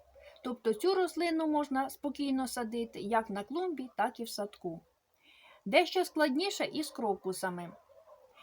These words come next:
Ділянку, на якій вони ростуть, обов'язково треба час від часу зачищати від трави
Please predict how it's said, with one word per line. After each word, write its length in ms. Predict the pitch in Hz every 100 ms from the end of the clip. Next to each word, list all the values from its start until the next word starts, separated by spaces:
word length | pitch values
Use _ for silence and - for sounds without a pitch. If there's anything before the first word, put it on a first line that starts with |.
| - - _
Ділянку, 680 | 208 277 302 294 226 - 196 -
на 160 | 226
якій 380 | 240 247 240 247
вони 300 | 208 214 202
ростуть, 440 | 196 190 - 359 370 - -
обов'язково 840 | - 233 233 233 220 - 339 349 294
треба 360 | 233 220 202
час 360 | 202 233 214 208
від 120 | 190 -
часу 460 | 247 320 - 320 - -
зачищати 880 | 196 214 208 196 - 247 294 - 247
від 300 | 190 220 214
трави 440 | - 190 185 262